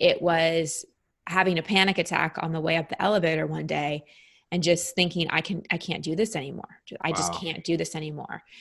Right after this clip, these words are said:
Speaker 1: And so I left and start, was a personal trainer, but at the same time was writing a book. And I was seeing my life coach at the time who was, she didn't know she was, well, I didn't know she was doing this, but she knew she was training me to be a coach.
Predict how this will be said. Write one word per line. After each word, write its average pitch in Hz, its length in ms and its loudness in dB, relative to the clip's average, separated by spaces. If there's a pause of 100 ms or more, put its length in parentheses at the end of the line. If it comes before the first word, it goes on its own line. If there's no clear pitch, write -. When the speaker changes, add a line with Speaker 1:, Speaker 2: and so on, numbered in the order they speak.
(480)
Speaker 1:
And 202 200 4
so 196 420 8
I 196 180 8
left 196 640 4
and 175 340 4
start, 170 460 4
was 175 180 4
a 185 60 6
personal 185 400 0
trainer, 175 480 2
but 170 140 4
at 160 100 4
the 180 60 -6
same 170 260 -2
time 254 380 2
was 170 160 0
writing 170 280 2
a 160 60 -2
book. 190 420 4
And 165 280 -2 (840)
I 180 140 2
was 170 420 2
seeing 170 320 -2
my 185 180 4
life 180 200 6
coach 175 400 2
at - 80 -10
the 180 80 -2
time 165 380 0
who 160 140 -4
was, 156 280 -6 (560)
she - 220 0
didn't 202 160 6
know 233 180 10
she 233 140 2
was, 180 180 6
well, 202 160 6
I 220 140 6
didn't 208 180 6
know 156 140 -2
she 170 160 0
was 160 120 0
doing 156 240 0
this, 160 140 -6
but - 140 -10
she 254 260 6
knew 160 220 4
she - 200 4
was 196 140 6
training 160 380 0
me 151 100 -4
to 151 60 -2
be 143 160 -2
a - 60 0
coach. 156 440 -2